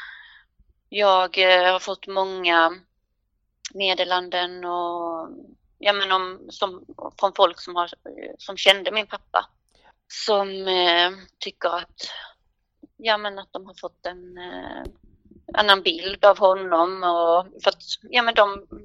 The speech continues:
det har vi hört också från polisen, andra, att det hade gått till si och så. Ja, men det pratas ju i en liten stad. Och, ja, men, vad ska man säga? Och sen så,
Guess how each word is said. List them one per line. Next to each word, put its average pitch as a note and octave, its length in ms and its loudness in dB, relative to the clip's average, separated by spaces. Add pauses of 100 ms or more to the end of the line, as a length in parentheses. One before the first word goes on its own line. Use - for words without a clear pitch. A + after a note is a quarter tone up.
(420)
det - 160 2
har G#3+ 60 8
vi A3+ 140 6
hört A3 320 4
också - 280 -6
från F#3+ 140 -4
polisen, G#3 500 -2
andra, G#3 480 0 (500)
att G#3+ 120 6
det G#3 80 2
hade G3+ 160 6
gått F#3+ 200 -6
till F#3 240 0
si E3+ 360 2
och D#3+ 60 -6
så. D#3 520 2
Ja, G3 100 6
men F#3+ 120 -6
det F#3 80 -8
pratas F3+ 440 2
ju E3+ 80 -4
i - 20 -2
en E3+ 80 -4
liten F3 300 -2
stad. - 360 -4 (300)
Och, - 420 -18
ja, B3 260 -4
men, A#3+ 360 -14 (1160)
vad - 80 -20
ska - 160 -12
man G#3 80 -6
säga? G#3+ 260 6
Och A3 60 4
sen A3+ 200 6
så, G#3 380 0